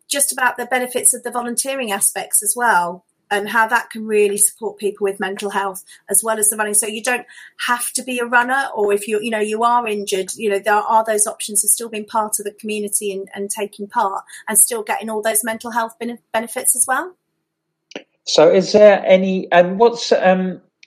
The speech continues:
Speaker 2: like, the preparations been in, I mean, we've had a couple of false alarms, haven't we, that we thought we were coming back and then,
Speaker 1: Mm.
Speaker 2: you know, that, which has obviously been a bit frustrating. But what, what have the preparations been like in the last two or three weeks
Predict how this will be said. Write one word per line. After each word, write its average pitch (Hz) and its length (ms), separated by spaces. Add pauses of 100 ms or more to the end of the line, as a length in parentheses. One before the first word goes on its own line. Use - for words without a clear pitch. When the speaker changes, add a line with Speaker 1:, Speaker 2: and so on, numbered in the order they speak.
(160)
Speaker 2:
like, 180 200
the - 80
preparations 156 720
been 123 400
in, 143 180
I 147 140
mean, 170 200
we've 175 100
had 208 100
a 185 40
couple 180 220
of 143 100
false 165 240
alarms, 139 340
haven't 131 160
we, 117 120
that 123 240
we 131 120
thought 151 200
we 131 100
were 117 60
coming 120 240
back 123 240
and 120 140
then, 117 340
Speaker 1:
Mm. - 300 (160)
Speaker 2:
you 131 80
know, 120 160
that, 131 140
which 139 380 (120)
has 156 160
obviously 143 240
been 139 160
a 123 40
bit 143 180
frustrating. 117 600
But 156 220
what, 190 240
what 233 180
have 208 80
the - 60
preparations 175 500
been 156 140
like 151 180
in 143 60
the 151 60
last 151 360 (300)
two 220 160
or 170 60
three 156 240
weeks 147 580